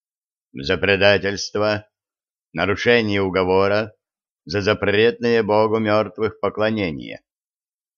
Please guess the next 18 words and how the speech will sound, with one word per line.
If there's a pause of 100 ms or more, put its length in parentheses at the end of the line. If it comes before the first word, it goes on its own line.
(120)
Вот
тогда
уж
точно (500)
Каиму
беспокоиться
станет
не
о
чем. (960)
Тогда
все
награды
свои
сполна
получите
и
прощение.